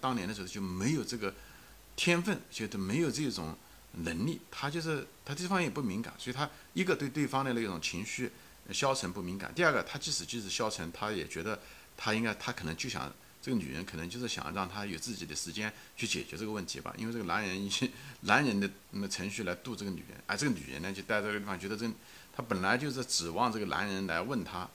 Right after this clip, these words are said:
啊，就别人来问她，却不问，她就觉得这个男人，呃，不体贴，呃，不理解她，像个木头冷冰冰的，所以这个女人就给了这个男人这样的一个解释，因为在母系氏族的时候，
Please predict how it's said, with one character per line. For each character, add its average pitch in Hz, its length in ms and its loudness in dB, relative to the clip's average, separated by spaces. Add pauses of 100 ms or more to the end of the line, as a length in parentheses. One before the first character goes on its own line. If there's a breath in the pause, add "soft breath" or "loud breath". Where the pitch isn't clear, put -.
啊， 78 160 -2
就 98 160 -4 (220)
别 98 160 2
人 110 100 2
来 92 60 2
问 107 200 0
她， 90 140 -4
却 123 160 2
不 113 160 2
问， 151 180 2
她 - 80 -12
就 76 80 -10
觉 85 120 -6
得 87 80 -6
这 87 80 -4
个 85 60 -6
男 80 220 0
人， 85 160 -2 (520 loud breath)
呃， - 100 -14
不 120 80 0
体 - 220 4
贴， 101 420 4 (460 loud breath)
呃， 85 100 -2
不 113 140 -4
理 98 240 0
解 78 180 0
她， 76 180 -2
像 95 200 0
个 92 80 0
木 135 180 2
头 85 220 -2
冷 76 240 -4
冰 95 180 0
冰 113 160 2
的， 117 100 -2 (240)
所 - 160 -4
以 123 100 0 (580)
这 - 100 -6
个 120 80 2
女 82 180 0
人 87 140 -4
就 107 80 -6
给 80 160 -4
了 85 180 0
这 - 160 -8
个 95 80 -4
男 78 180 -6
人 101 180 -4 (180)
这 170 140 -2
样 156 100 0
的 101 80 -2
一 90 60 -2
个 85 40 -4
解 - 220 -6
释， - 180 -6 (220)
因 104 160 -2
为 117 160 2 (460 loud breath)
在 143 160 6
母 80 180 0
系 139 160 0
氏 113 160 0
族 85 160 -6
的 95 80 -4
时 95 80 -8
候， 82 120 -4